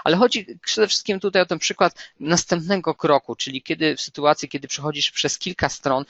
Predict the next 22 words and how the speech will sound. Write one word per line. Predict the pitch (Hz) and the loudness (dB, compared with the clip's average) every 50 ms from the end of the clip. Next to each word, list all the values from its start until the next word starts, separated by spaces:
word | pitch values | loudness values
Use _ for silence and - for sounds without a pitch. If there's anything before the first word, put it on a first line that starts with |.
| - - - - _ - | -10 -14 -14 -10 _ -2
no | 151 - | -2 0
to | - 147 | 2 2
chodzi | 139 160 156 143 151 | 2 2 0 0 -2
o | 143 | -4
skupienie | - - 156 - - 160 156 156 | -6 -8 -8 -4 -2 -2 0 0
się, | - 156 | 0 0
żeby | 143 147 | 0 -2
był | 143 151 | -2 0
jeden | 196 269 302 294 269 240 | 2 4 6 6 6 6
przycisk, | - 247 214 - 214 - - - - _ - | 4 4 4 2 2 0 -2 -6 -12 _ 0
następny | 247 226 - - 170 165 175 | 0 2 2 2 0 0 0
krok, | - - 185 143 - _ | 0 2 2 2 2 _
koniec, | - - 175 131 113 104 - - - | 0 2 2 2 2 -2 -6 -6 -8
nic, | 156 160 156 - - - - - | -8 -6 -6 -8 -10 -12 -12 -8
nic, | 147 147 147 - - - - | -8 -6 -6 -6 -6 -4 0
e, | 131 127 123 123 123 120 117 - - - - _ - | 0 2 2 2 2 0 -2 -4 -8 -14 -20 _ -4
e, | - 113 120 117 120 | -2 -2 0 -2 -2
poza | - - 156 139 120 135 113 104 | -4 -2 -2 0 2 2 0 0
tym. | - - - - - - - - - _ | -2 -8 -18 -16 -16 -16 -16 -16 -8 _
Tu | - 269 | -4 -4
notabene, | 254 226 240 - - 185 175 214 254 269 330 208 | -2 -2 0 2 2 4 6 4 4 6 6 4
mm, | 175 - 160 160 160 156 156 | 4 2 0 -4 -2 -2 2